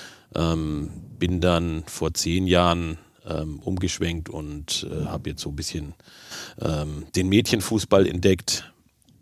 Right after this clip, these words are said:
Da geht alles ein bisschen friedlicher und, äh, ein bisschen geruhsamer zu. Und ja, ich bin auch über den Verein, äh, zu meiner jetzigen Arbeit gekommen. Ähm,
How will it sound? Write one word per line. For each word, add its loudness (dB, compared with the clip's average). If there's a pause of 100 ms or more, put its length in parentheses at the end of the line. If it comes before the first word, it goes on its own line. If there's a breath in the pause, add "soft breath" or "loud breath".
(460)
Da -6
geht -4
alles 4
ein -4
bisschen -4
friedlicher 4 (120)
und, -4
äh, -6
ein -8
bisschen -8
geruhsamer 2
zu. -2 (720 loud breath)
Und 0
ja, 6
ich -2
bin 2
auch 0
über 2
den 0
Verein, 2
äh, 0
zu -10
meiner 0
jetzigen 0
Arbeit 4
gekommen. 2 (600 loud breath)
Ähm, 0